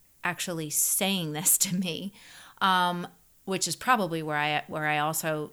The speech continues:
like, developed this thing of, you know, you, you weren't allowed to fail. But I remember my boss actually saying to me, "If this doesn't wo-,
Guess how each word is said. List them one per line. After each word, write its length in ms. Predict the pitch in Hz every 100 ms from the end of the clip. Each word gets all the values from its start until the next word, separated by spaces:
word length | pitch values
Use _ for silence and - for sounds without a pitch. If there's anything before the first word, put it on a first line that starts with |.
| -
like, 240 | 165 151
developed 380 | - 156 160 156
this 220 | 151 - - _ -
thing 320 | 180 165 156
of, 300 | 147 156 -
you 140 | - 160
know, 100 | 147
you, 180 | 151 -
you 180 | 165 156
weren't 220 | 175 170
allowed 200 | 160 156
to 60 | -
fail. 420 | - 170 135 139 - - - -
But 100 | 202
I 60 | 196
remember 760 | 196 202 214 269 240 170 170 180
my 160 | 170
boss 340 | 165 180 190 185
actually 320 | 165 - 160
saying 340 | - 285 302
to 60 | 190
me, 460 | 170 160 160 160 - _ _ -
"If 200 | 190 -
this 200 | 220 226
doesn't 320 | 269 226 180
wo-, 160 | 185